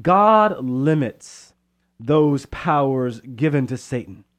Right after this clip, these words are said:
But even so, what we must realize is that they, that is Satan and the demons, are far more intelligent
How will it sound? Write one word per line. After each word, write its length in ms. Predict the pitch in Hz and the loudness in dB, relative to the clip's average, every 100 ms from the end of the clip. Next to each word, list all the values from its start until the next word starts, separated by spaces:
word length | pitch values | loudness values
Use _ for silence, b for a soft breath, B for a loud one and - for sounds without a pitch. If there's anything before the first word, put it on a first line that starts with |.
| _ _ _ _ _ _ _ | _ _ _ _ _ _ _
But 200 | 135 190 | 0 2
even 300 | 240 247 226 | 4 4 0
so, 680 | - - 226 180 73 - _ _ _ | 0 2 2 2 -2 -12 _ _ _
what 140 | 165 180 | -2 2
we 80 | |
must 260 | 170 214 220 139 | 4 2 0 -6
realize 720 | 180 240 196 165 151 147 156 | -2 0 2 2 2 0 -2
is 160 | 156 | 0
that 320 | 156 156 - _ _ _ _ _ _ _ _ _ _ | 0 0 -2 _ _ _ _ _ _ _ _ _ _
they, 340 | 131 135 196 170 | -6 0 0 2
that 180 | 151 | 0
is 140 | 143 131 | -2 -4
Satan 300 | - 175 165 | -4 -2 0
and 60 | |
the 60 | 139 | -2
demons, 340 | 135 170 143 - | 0 0 0 0
are 160 | 156 | 0
far 380 | 147 196 214 208 | 0 0 2 2
more 260 | 175 185 180 | 0 -2 -2
intelligent 840 | 151 147 214 220 185 135 131 - | -4 -4 0 2 2 2 -2 -4